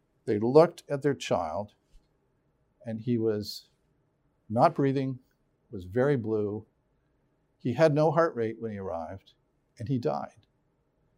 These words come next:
And what I think undoubtedly happened in that child is that he simply hypoventilated. He had a little bit of airway issue. He was given, uh, sedation. He was in an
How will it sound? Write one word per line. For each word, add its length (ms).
And 120
what 280
I 100
think 220
undoubtedly 580
happened 400
in 140
that 200
child 440
is 220
that 300
he 120
simply 400
hypoventilated. 1040
He 60
had 100
a 60
little 440
bit 160
of 160
airway 360
issue. 400
He 80
was 180
given, 500
uh, 280
sedation. 840
He 80
was 160
in 100
an 180